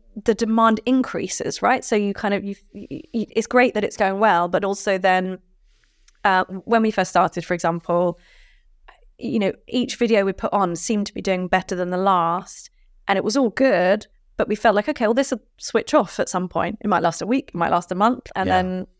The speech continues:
Speaker 1: and then it'll be that thing we did once. So while it's hot, let's just go for it." And, and so we kind of sort of worked in a totally unsustainable way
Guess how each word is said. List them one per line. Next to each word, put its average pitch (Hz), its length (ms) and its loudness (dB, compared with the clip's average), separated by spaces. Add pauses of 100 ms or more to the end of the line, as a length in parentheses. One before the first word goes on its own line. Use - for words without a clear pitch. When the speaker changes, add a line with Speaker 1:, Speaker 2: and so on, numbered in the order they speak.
Speaker 1:
and 196 120 2
then 190 80 0
it'll 185 120 0
be 190 140 0
that 185 160 0
thing 190 120 -4
we 180 80 -4
did 214 160 -2
once. 160 400 -4 (460)
So 196 500 2 (180)
while 233 280 4
it's - 160 -4
hot, 170 300 0
let's 196 300 0
just - 280 -4 (160)
go 285 220 2
for 208 180 0
it." 160 160 2
And, 196 200 -4 (260)
and 233 140 2
so 247 160 2
we 226 120 -2
kind 233 220 -2
of 226 120 -6 (1000)
sort 240 200 2
of 214 120 -2 (220)
worked 208 760 2 (320)
in 214 140 2
a 196 100 -4 (140)
totally 233 380 0
unsustainable 196 680 -2
way 180 480 2